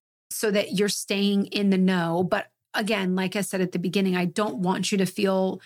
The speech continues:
overwhelmed or inundated by this information, because it's really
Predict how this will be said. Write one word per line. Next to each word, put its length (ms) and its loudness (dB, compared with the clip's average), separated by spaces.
overwhelmed 720 2
or 180 -4
inundated 760 2
by 220 0
this 200 -6
information, 680 -4
because 300 0
it's 220 -4
really 540 2